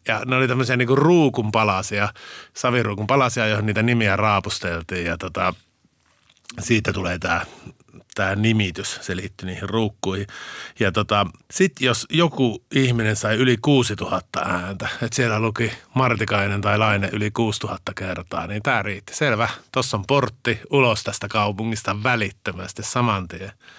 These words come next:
Ja kymmenen vuoden päästä pääset takaisin. Kymmenen vuotta se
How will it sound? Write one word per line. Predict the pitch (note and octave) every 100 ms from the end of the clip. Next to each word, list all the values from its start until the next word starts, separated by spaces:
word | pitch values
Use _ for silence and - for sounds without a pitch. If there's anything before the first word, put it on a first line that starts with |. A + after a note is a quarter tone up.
| - - -
Ja | -
kymmenen | - B2+ A2+ F2
vuoden | F2+ F2+
päästä | F2 - D#2+
pääset | D#2+ - -
takaisin. | G#2 - - - _ _ _ - - - - - - - - -
Kymmenen | C3 A#2+ G2+
vuotta | G2 G2+ G2+
se | G#2